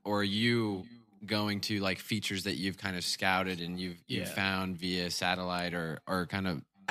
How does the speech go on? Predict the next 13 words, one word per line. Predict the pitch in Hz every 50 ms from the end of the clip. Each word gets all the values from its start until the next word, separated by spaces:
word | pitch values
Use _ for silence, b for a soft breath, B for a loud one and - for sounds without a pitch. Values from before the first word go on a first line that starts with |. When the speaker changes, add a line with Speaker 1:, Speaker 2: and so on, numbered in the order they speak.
| - - -
Speaker 1:
what, | 104 107 113 123 120 - 131
what | 135 143 135
makes | 135 127 113 - -
you | 120 120 110
wanna | 110 113 107 110 98
go | 107 101 98
hike | 87 92 101 98 -
that | - 98 92 76
additional | 92 92 98 98 - - 101 92
mile | 90 92 90 87 90 73
even | 82 104 101 87 95 92 87
from | - - 98 92 87
Speaker 2:
Right. | 87